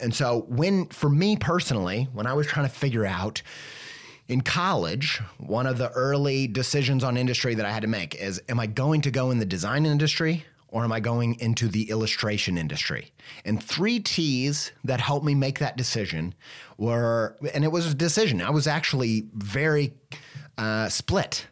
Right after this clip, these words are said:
and it was a tough thing to work out. But the three T's, talent, taste, and tolerance. Talent, talent. I think it's,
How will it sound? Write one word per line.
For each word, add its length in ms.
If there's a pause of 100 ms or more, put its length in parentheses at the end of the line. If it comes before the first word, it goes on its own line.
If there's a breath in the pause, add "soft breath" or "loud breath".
and 140
it 60
was 140
a 60
tough 340
thing 240
to 100
work 260
out. 320 (100)
But 140
the 80
three 200
T's, 360 (180)
talent, 640
taste, 500
and 160
tolerance. 760 (520 loud breath)
Talent, 600
talent. 560 (360 loud breath)
I 160
think 240
it's, 240